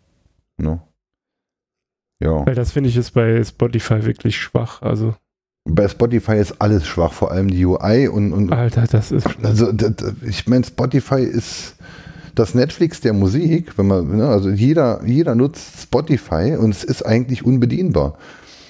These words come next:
Speaker 1: Was da teilweise eine Scheiße läuft und, und, und, <clears throat> äh, ich weiß nicht, wie die, wie die da matchen. <laughs> Also,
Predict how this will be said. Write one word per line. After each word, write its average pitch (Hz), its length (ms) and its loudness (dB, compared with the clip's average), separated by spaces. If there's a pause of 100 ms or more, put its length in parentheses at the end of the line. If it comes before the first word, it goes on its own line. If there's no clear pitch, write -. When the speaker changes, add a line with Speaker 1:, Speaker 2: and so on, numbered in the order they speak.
(400)
Speaker 1:
Was 110 160 -2
da 147 180 2
teilweise 139 420 0
eine 101 180 4
Scheiße 151 400 -2
läuft 85 400 -2
und, 101 160 2
und, 98 180 2
und, 95 240 0 (760)
<clears throat> 120 880 0
äh, 92 300 2 (1800)
ich - 320 -6 (100)
weiß 107 280 0
nicht, 104 220 -4 (440)
wie 95 320 2
die, 120 320 2 (320)
wie 123 140 2
die 123 140 2
da 107 300 2
matchen. 107 560 0
<laughs> - 60 -14 (1600)
Also, 90 360 2